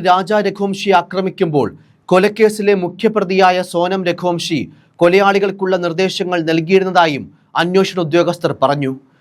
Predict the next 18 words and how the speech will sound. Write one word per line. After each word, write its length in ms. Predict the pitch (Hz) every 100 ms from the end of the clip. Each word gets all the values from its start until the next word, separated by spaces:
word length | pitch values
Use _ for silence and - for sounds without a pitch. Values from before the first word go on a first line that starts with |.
| _ -
കൊലയാളികൾ 540 | 165 170 180 180 180 160
രാജ 300 | 160 165 190
രഘുവംശിയെ 560 | 175 175 175 170 180
വളഞ്ഞപ്പോൾ 540 | 165 170 175 175 170 117 - _ -
"അടിക്കവനെ" 600 | 160 165 208 208 190 196
എന്ന് 240 | 190 185
പറഞ്ഞ് 340 | 180 180 170 123 85 _ _
സോനം 400 | - 180 185 180
ഇവർക്ക് 300 | 175 180 180 165
നിർദ്ദേശങ്ങൾ 600 | 160 160 190 196 185 180 160
നൽകിയിരുന്നുവെന്നാണ് 960 | 151 170 165 196 180 190 175 175 160 104 _ _ -
അന്വേഷണ 420 | 160 185 190 190 175
ഉദ്യോഗസ്ഥരുടെ 560 | 156 170 165 165 143
വെളിപ്പെടുത്തൽ. 580 | 131 143 151 147 135 131 131 _ _ _ -
തുടർന്ന് 320 | 160 165 165 160
സോനത്തിന്റെ 640 | - 170 180 175 175 170 175
കൺമുന്നിൽ 420 | 175 180 190 190 170
വെച്ചാണ് 420 | 175 180 156